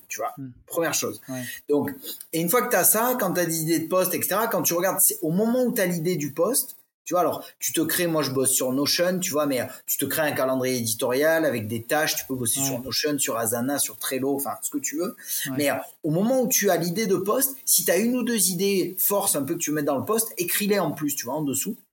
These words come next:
Speaker 2: Mm.
Speaker 1: Et comme ça, quand tu reprends le poste, je sais pas moi, trois semaines après, et que là, le mardi matin, t'arrives, allez, maintenant, c'est maintenant, et cetera.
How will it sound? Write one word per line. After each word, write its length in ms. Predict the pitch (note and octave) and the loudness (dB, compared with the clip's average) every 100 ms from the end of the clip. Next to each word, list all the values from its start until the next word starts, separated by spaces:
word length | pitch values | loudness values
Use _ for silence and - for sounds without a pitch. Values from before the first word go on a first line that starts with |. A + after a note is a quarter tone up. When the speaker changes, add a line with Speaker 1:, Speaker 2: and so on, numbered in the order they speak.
| _ _ | _ _
Speaker 2:
Mm. 80 | C#3 - | -10 -8
Speaker 1:
Et 60 | A#2+ | -2
comme 160 | F3 | 2
ça, 120 | - | 2
quand 160 | B3+ F#3+ | 2 2
tu 120 | - | 2
reprends 360 | E3 G#3 G#3 G#3+ | 2 0 2 2
le 160 | G3 | 2
poste, 240 | F#3+ F3+ F3 | 2 2 0
je 60 | |
sais 60 | - | -2
pas 120 | F3 | -2
moi, 160 | D#3 - | 0 -2
trois 160 | - E3+ | 0 0
semaines 240 | F#3 E3 | 0 -2
après, 360 | D3+ - D#3+ - - | -2 -2 -2 -4 -14
et 80 | G#2+ | -8
que 100 | G#2+ | -2
là, 220 | D#3 A3 | 2 4
le 180 | F3+ C#3+ | 4 2
mardi 300 | C#3 C3+ C#3+ | 2 0 0
matin, 320 | D3 C3+ E3+ | 0 0 -2
t'arrives, 440 | D3 C3+ D3 C3+ A2 - | 0 0 0 0 -2 -2
allez, 140 | C#3+ | 0
maintenant, 280 | C#3+ B2+ C#3 | 0 -2 0
c'est 120 | - | -2
maintenant, 300 | A2+ A#2 C3 | -2 -2 -4
et 60 | G#2 | -4
cetera. 360 | - A#2 E3+ | -4 -2 -4